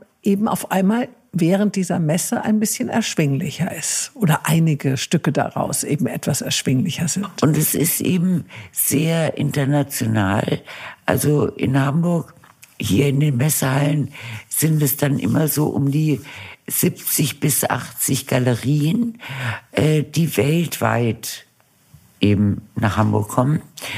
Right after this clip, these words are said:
Speaker 2: Und, ähm, vor Corona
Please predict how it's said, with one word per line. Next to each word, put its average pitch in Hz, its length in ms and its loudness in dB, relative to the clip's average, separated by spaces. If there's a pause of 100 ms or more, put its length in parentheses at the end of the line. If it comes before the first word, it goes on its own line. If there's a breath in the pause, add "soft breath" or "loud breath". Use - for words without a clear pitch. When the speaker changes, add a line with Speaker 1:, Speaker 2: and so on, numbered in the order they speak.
(460 loud breath)
Speaker 2:
Und, 151 640 2
ähm, 139 480 2 (1120)
vor 123 500 2
Corona 139 680 2